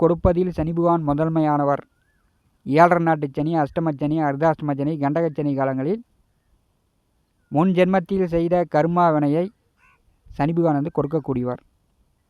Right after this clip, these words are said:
அதே வழியில் நல்ல அனுபவங்களையும் பூச நட்சத்திர அன்பர்கள் குரோதி வருஷம் பங்குனி மாதம் பதினைந்து வரை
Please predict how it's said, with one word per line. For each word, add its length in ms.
அதே 280
வழியில் 340
நல்ல 180
அனுபவங்களையும் 760
பூச 320
நட்சத்திர 400
அன்பர்கள் 400
குரோதி 380
வருஷம் 360
பங்குனி 340
மாதம் 320
பதினைந்து 480
வரை 160